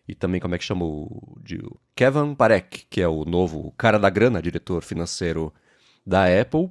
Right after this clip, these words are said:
E eu, que nem eu fiz no trimestre passado, vou passar a fazer todo trimestre agora lá no,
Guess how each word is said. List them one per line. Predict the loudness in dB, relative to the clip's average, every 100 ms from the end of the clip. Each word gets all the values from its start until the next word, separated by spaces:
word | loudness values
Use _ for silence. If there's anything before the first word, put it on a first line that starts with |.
| -2
E | 0 0 0
eu, | 0 2 0
que | -2
nem | 0
eu | 2
fiz | 0 -2
no | -2
trimestre | -2 -2 -2
passado, | -6 -6 -4
vou | -2
passar | -2 -4
a | -6
fazer | -6 -6
todo | -10
trimestre | -6 -6 -4 -2
agora | 0 0 -2 _ _ _ -8
lá | 0
no, | 0